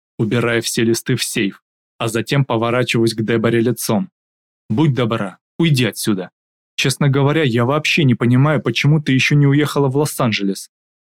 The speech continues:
"В смысле почему? Я там, где ты. Так было всегда, и в этот раз не исключение.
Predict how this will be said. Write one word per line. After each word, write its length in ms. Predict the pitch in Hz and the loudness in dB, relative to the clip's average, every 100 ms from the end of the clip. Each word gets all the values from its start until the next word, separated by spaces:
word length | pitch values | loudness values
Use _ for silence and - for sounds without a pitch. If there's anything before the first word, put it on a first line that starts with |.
| _ - | _ -6
"В 60 | |
смысле 440 | - 220 208 135 117 | 0 2 2 0 -2
почему? 520 | 120 - 120 104 - _ _ - | -2 0 2 2 0 _ _ -2
Я 180 | 107 | -2
там, 300 | 104 120 131 | -2 0 0
где 240 | 120 120 165 | 0 0 -2
ты. 420 | - 180 123 101 _ _ _ _ _ - | 0 0 2 -2 _ _ _ _ _ -8
Так 240 | 160 151 | -4 2
было 260 | 143 170 170 | 4 4 2
всегда, 540 | - 190 151 123 98 - _ _ | 0 0 2 0 -2 -6 _ _
и 80 | 127 | -2
в 80 | 117 | 0
этот 260 | 196 147 117 | 0 -2 -4
раз 240 | 110 - | -6 -2
не 180 | 170 190 | 2 2
исключение. 720 | 175 - 196 - 117 107 101 | 2 0 0 2 0 0 -2